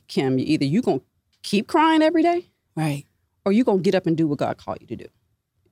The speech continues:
Speaker 1: You know, and, and it's important to take your, your, your grieving time because you, we, you know, as women, especially Black women, we get up, we keep moving, we keep it going.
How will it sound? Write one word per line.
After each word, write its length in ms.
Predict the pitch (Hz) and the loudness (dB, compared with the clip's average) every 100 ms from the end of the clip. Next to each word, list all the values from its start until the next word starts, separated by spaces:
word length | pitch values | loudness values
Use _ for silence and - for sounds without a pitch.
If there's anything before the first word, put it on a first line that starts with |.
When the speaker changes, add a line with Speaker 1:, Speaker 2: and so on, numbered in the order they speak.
| - | -2
Speaker 1:
You 160 | 247 | 0
know, 240 | 196 147 - | 2 0 -2
and, 140 | - | -2
and 160 | 247 277 | 0 0
it's 200 | 381 370 | 0 0
important 380 | 381 311 269 262 | 0 0 0 0
to 60 | 185 | -2
take 300 | - 196 - | -2 -2 -2
your, 220 | 226 233 _ _ _ - | -2 -4 _ _ _ -2
your, 180 | 196 190 | -2 0
your 160 | 175 208 | 0 0
grieving 500 | 147 202 262 190 160 | 2 2 2 2 0
time 560 | 156 160 143 160 254 - _ _ _ _ _ - | 2 2 2 0 -2 -6 _ _ _ _ _ -4
because 280 | 190 180 | 0 2
you, 80 | 185 | 2
we, 260 | 180 185 208 | 0 0 0
you 160 | 202 214 | 0 2
know, 100 | 185 | 2
as 160 | 170 | 0
women, 260 | 151 180 196 | 0 0 0
especially 440 | 185 208 - 147 | -2 -4 -4 -4
Black 240 | 127 131 151 | -2 -2 -2
women, 240 | 131 127 | -4 -4
we 80 | 165 | -4
get 180 | 156 160 | -2 -2
up, 120 | 170 | -4
we 80 | - | -6
keep 180 | 208 170 | -4 -2
moving, 320 | 160 175 175 | 0 0 -2
we 60 | |
keep 240 | 143 190 165 | -2 -4 -4
it 80 | 147 | 0
going. 360 | 185 175 190 | 0 2 0